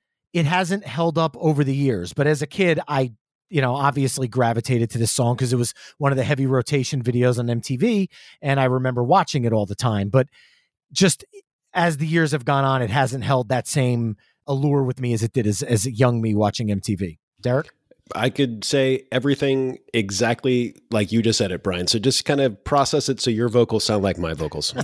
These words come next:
Speaker 2: So that's, <laughs> I have nothing else to add to that 'cause that's exa-, that's exactly the same thing.
Speaker 1: All right.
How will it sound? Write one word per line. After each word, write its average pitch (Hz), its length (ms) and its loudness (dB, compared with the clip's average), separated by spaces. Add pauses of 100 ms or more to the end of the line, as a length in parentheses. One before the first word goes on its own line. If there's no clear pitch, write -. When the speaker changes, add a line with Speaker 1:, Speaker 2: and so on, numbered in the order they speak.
(120)
Speaker 2:
So 214 280 0
that's, 185 600 -2
<laughs> 165 640 0
I 139 100 2
have 135 140 0
nothing 151 320 0
else 156 380 0
to 147 100 2
add 131 160 0
to 131 80 0
that 123 180 0
'cause 123 80 -4
that's 123 160 -2
exa-, 120 300 0
that's 143 200 2
exactly 127 640 0
the 110 120 -2
same 107 180 2
thing. 80 220 -6 (420)
Speaker 1:
All 165 140 -4
right. 226 300 0